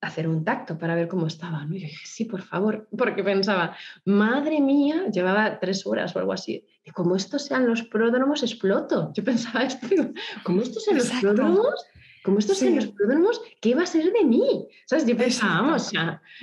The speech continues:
Speaker 1: mm, y luego resulta que estaba de nueve centímetros ya, ¿no? Como ya esa sensación de entrar en mi vagina y, y sentir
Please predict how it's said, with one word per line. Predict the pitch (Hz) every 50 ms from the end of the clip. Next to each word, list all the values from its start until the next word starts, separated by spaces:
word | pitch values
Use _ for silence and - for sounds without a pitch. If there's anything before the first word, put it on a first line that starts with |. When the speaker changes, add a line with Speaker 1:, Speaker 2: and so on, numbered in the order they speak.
| 262 - -
Speaker 1:
mm, | 208 214 214 214 214 220 214 214 214 208 208 202 196 202 202 - - - - - - - - 233 208 -
y | 202 196
luego | 202 196 220
resulta | 240 240 233 240 247 - 330 330
que | 311 277
estaba | - - 233 240 254
de | 247 233
nueve | 226 233 240 247
centímetros | 240 202 196 208 247 254 220 196 185 170 - -
ya, | 220 285 320 226
¿no? | 180 175 240 403 -
Como | - 180 175 175 175 180 185 185 180 175 - -
ya | 190 208
esa | 202 196 196 185 - 247
sensación | 233 254 240 247 233 220 - 247 240 240 226 190 - 202
de | 214 226
entrar | 214 214 196 214 214 220 226
en | 240 240 240
mi | 233 233
vagina | 226 220 220 - - 247 240 226 214 208 -
y, | - 220 226 - -
y | - 214
sentir | 214 - 208 190 190 202 233 233 202 - - -